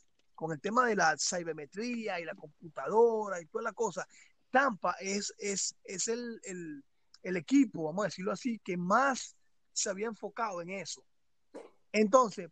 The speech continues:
si ganaba Tampa, mi hermano, los dueños de equipo iban a empezar a darle la, la razón al cien por ciento de ese, de ese, de ese trabajo y se iban a obviar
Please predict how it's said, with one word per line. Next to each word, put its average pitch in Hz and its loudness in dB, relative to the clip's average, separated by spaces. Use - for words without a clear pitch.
si 240 -2
ganaba 247 0
Tampa, 147 -4
mi 156 -12
hermano, 165 -4
los 202 8
dueños 269 4
de 277 4
equipo 185 -6
iban 240 2
a 233 6
empezar 214 0
a 220 4
darle 220 2
la, 202 -2
la 180 -4
razón 180 -4
al 165 -6
cien 269 -6
por 156 -12
ciento - -10
de 143 -8
ese, - -6
de 185 -10
ese, 202 -6
de 170 -10
ese 196 -10
trabajo 170 -2
y 233 6
se 233 2
iban 247 -2
a 262 0
obviar 254 0